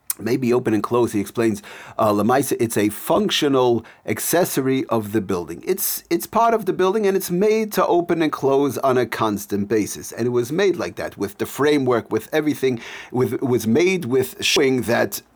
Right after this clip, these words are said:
it's made to open and close, and that is what we call in halacha derech tashmisha. It's the way that it's supposed to be used, as opposed to, for example, like we spoke about, if somebody breaks a hole in the wall,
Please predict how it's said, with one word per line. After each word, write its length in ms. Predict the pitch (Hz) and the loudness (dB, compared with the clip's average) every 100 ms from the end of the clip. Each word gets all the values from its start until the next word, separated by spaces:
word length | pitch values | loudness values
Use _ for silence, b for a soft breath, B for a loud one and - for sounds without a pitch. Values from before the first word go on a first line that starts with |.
| _ - | _ -4
it's 160 | - 113 | -4 0
made 260 | 113 117 | 2 2
to 100 | 123 | 0
open 320 | 101 101 113 113 | 0 0 0 0
and 120 | 107 | 0
close, 500 | 226 269 165 165 - B B B | 2 4 4 2 -2 B B B
and 340 | 139 143 123 143 | 0 2 0 0
that 200 | 139 147 | 2 2
is 140 | 120 | 0
what 180 | 143 - | 0 0
we 140 | 143 | 0
call 460 | 135 - 123 127 127 | 0 0 4 4 4
in 120 | 123 | 2
halacha 480 | 120 120 113 - 113 | 2 2 2 0 -2
derech 520 | 101 107 101 101 92 | 0 0 2 0 -4
tashmisha. 840 | - 95 - 110 131 110 78 82 | -6 -4 -2 0 0 0 -4 -6
It's 200 | - - | -8 -6
the 120 | - 104 | -2 0
way 460 | 107 131 139 135 | 2 4 4 2
that 320 | 107 117 110 | 0 0 0
it's 140 | 113 - | 0 -2
supposed 340 | - 95 - | -4 -6 -6
to 80 | 92 | -6
be 120 | 95 | -4
used, 440 | 104 131 107 80 - | 0 0 0 -4 -2
as 240 | 120 113 | 0 0
opposed 360 | 107 127 117 - | 0 0 0 -2
to, 60 | |
for 140 | 98 113 | -2 -2
example, 400 | 101 123 104 98 | 0 -2 -2 -6
like 180 | 95 107 | -6 -6
we 60 | |
spoke 280 | 101 127 110 | -2 -2 -2
about, 160 | 92 90 | -4 -6
if 100 | - | -6
somebody 260 | 113 104 | -4 -4
breaks 380 | 92 113 110 - | -2 -4 -2 -2
a 80 | 92 | -2
hole 240 | 104 107 | 0 0
in 100 | 110 | 0
the 60 | 131 | 0
wall, 420 | 165 185 90 | 2 2 0